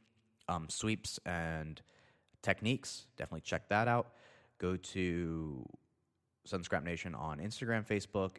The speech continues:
and Twitter for some, if you wanna connect with me, if you wanna ask me questions, I'll answer them. Uh, yeah, at this time, if you guys have any questions or if you guys want me to talk about anything, um, bring it up, send me messages, send me emails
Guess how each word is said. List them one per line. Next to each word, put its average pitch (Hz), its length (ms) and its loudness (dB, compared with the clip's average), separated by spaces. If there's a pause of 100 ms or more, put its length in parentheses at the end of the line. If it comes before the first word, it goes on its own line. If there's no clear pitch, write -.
and 78 320 -6
Twitter 131 520 4
for 80 480 -2 (280)
some, 78 580 -6 (680)
if - 60 -16
you 87 100 0
wanna 80 120 -2
connect 90 280 -4
with 82 120 -4
me, 131 260 4
if 120 100 2
you 95 80 0
wanna 85 220 0
ask 95 260 -2
me 98 60 -6
questions, 123 800 2
I'll 76 280 -2
answer 107 280 0
them. 107 240 2 (800)
Uh, 57 280 -8 (1600)
yeah, 113 260 8
at 107 100 0
this 120 160 2
time, 143 220 8
if 120 80 2
you 117 80 2
guys 127 100 8
have 127 80 2
any 120 80 4
questions 110 400 4
or 104 40 2
if 90 100 -4
you 95 80 4
guys 101 160 8
want 104 140 4
me 98 80 4
to 87 60 2
talk 87 220 8
about 92 180 6
anything, 92 600 0
um, 73 420 -4 (380)
bring 92 180 4
it 92 80 2
up, 90 300 4 (100)
send 92 260 -2
me 92 80 0
messages, 85 560 0
send 82 160 -2
me 85 160 -2
emails 80 460 -4